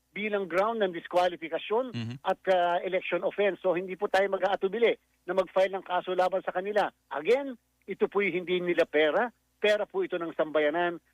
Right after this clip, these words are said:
Speaker 1: at dapat ay ginagastos ng tama base sa pinapatupad na guideline.
Speaker 2: Mm po.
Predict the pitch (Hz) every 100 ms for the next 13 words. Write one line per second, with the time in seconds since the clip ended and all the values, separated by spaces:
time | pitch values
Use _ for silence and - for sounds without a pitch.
0 | - 170 185 170 175 - 151 165 156 147
1 | 156 170 - 170 160 226 202 151 143 170
2 | 170 185 175 190 185 _ _ 160 156 160
3 | 165 156 160 147 151 131 123 120 127 104
4 | 104 120 123